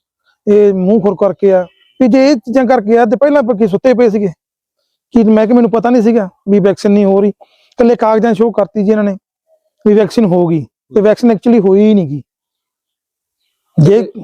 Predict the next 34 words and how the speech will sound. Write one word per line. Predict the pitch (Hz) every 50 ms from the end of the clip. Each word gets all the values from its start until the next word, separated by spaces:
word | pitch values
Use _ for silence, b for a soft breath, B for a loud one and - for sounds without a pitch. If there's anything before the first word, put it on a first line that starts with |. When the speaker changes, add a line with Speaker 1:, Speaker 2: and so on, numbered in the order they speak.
| - _ -
Speaker 2:
ਕਹਿੰਦੇ | 147 151 175 185
ਡਾਕਟਰ | 151 131 117 104 - - 151 160
ਇੱਥੇ | 147 - 170 165
ਸੀਗਾ | 151 - 190 - 123 156 160 160 165 160
ਤੇ | - - 160
ਪਰ | 127 135 143 139
ਉਹ | 151 151 147 131 147 151 151 151 - - - _ _ _ -
ਮਿਲਦਾ | 127 113 110 113 107 101 113 135 135
ਹੈ | 127 135 135
ਨਹੀਂ | 139 135
ਸੀ। | 120 127 131 127 _ _ _ _ _ _ -
Speaker 1:
ਪਿਛਲੇ | 185 - 208 208 220 214
ਅੱਠ | 196 - 190
ਮਹੀਨਿਆਂ | 208 220 214 196 196 196
ਦੇ | 196 190
ਵਿੱਚੋਂ | 190 165 214 190
ਡਾਕਟਰ | 180 180 170 160 196
ਨੇ | 190 196 190
ਇੱਥੇ | 180 190 190
ਆਇਆ | 175 165 165
ਹੀ | 170 180
ਨਹੀਂ | 170 156 147
ਜੀ। | 147 139 - _ _ _ _ _ _ - 202
ਅੱਠ | 196 - -
ਮਹੀਨੇ | 220 226 220 220
ਉਹਨੂੰ | 220 220 208
ਜੁਆਇਨ | 165 175 170 170 170
ਕੀਤੇ | 147 185 160 208
ਨੂੰ | 202 202 196
ਹੋ | 196
ਗਏ, | 202 208 202 - _ _ _ _ -
ਤਨਖਾਹ | 208 196 180 - 196 220 233
ਲਈ | 214 190 180 170
ਗਿਆ, | 165 190 196 196 190